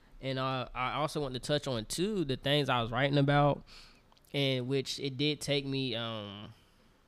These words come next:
to a point when I wrote my first book, um, I was reflecting back on pain that I didn't,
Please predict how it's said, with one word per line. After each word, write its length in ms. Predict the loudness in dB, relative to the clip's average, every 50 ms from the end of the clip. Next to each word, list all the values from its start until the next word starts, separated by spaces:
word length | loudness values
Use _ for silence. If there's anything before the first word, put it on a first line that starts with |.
| _ _ _ _ _ _ _ _ -20 -20 -14 -2
to 180 | 4 6 6
a 60 | 6 6
point 160 | 4 4 4
when 80 | 4
I 80 | 4 4
wrote 260 | 4 4 4 4 4
my 140 | 4 0 -4
first 420 | -2 0 2 2 2 2 0 -2
book, 260 | 0 0 0 0 -2 -6 -12 -20 -20 -20 -20 -20 -20 -20 -20 -16 -6 0
um, 520 | 2 4 4 4 4 2 0 -2 -4 -6 -8 -12 -14 -16 -20 -20 -20 -20 -20 -20 -20 -20 -20 _ _ _ -20 -20 -20 -20 -20 -20 -20 _ _ _ _ _ _ _ _ _ _ _ _ _ _ _ _ _ _ _ _ _ _ 0
I 100 | 4 6
was 200 | 8 8 10 10
reflecting 560 | 8 6 6 6 6 6 6 4 2 0 0
back 200 | 0 0 -2 0
on 160 | -2 -2 -2
pain 600 | -2 0 2 2 4 4 4 2 2 0 0 -2 -4 -6 -14 -18 -14 -10 -6
that 240 | -4 -2 -2 0 0
I 220 | 2 2 2 0 -2 -6 -14 _ _ -6
didn't, 360 | -4 -2 -2 -2 -2 -4